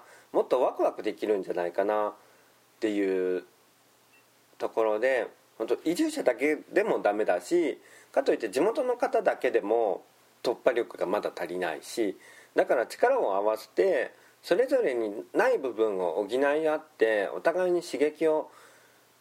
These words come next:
し合う関係になるっていう、いうところから、これから未来がもっともっと開けていけるんだなっ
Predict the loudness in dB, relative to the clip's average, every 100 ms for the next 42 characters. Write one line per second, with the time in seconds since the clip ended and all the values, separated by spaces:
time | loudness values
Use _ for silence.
0 | _ -6 0 2 2 -2 -2 -2 0 2
1 | 2 0 0 -2 -2 -8 -6 -8 -8 -16
2 | _ _ _ _ _ _ _ _ _ _
3 | _ _ _ _ _ _ _ -8 -2 0
4 | 0 2 2 2 2 2 2 2 0 -6
5 | -6 0 2 2 2 2 2 2 0 0
6 | 0 -2 -12 -20 -20 -6 -2 0 2 0
7 | -2 -4 0 0 0 0 -2 0 0 0
8 | 0 0 0 -2